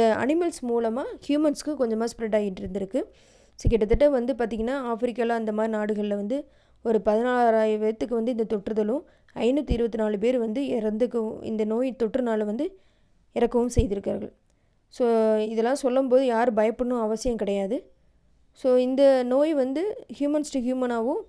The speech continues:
கொஞ்சமா இப்ப கொஞ்சம் பரவிக்கிட்டு இருக்குது அப்படின்றாங்க. சென்னையிலயும் கூட ரெண்டாயிரத்தி இருபத்தி ரெண்டுலேருந்து கொஞ்சம் கொஞ்சம் ஒரு சிலருக்கு வந்திருக்கு.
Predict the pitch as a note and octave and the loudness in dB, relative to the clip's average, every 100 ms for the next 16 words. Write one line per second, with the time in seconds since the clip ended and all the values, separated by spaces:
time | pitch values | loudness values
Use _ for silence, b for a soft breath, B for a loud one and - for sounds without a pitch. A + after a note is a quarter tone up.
0 | _ _ _ B3 A#3 A3+ B3+ - G#3+ G#3+ | _ _ _ -2 0 0 -2 -2 -4 -2
1 | G#3+ G#3+ G#3 A3+ A3+ G3 G3 G3 G#3 G3 | -4 -2 -2 -2 -2 -4 -6 -2 -2 -2
2 | F#3+ G3 G3 A#3 - _ _ _ _ _ | -4 -6 -6 -8 -10 _ _ _ _ _
3 | - C4+ C#4 D4 D4 A#3+ B3 C#4+ A#3 C4 | 2 4 6 4 2 2 4 2 2 0
4 | B3 A#3 A#3+ A3+ A3 G#3 A3+ C#4 A3+ A3 | 0 0 0 -2 -2 -2 -4 -4 -4 -2
5 | A3 A#3+ A3 - A3 G#3+ A3+ A3+ G3+ G3+ | -2 0 -2 -2 0 0 0 -4 -4 -4
6 | G3 | -2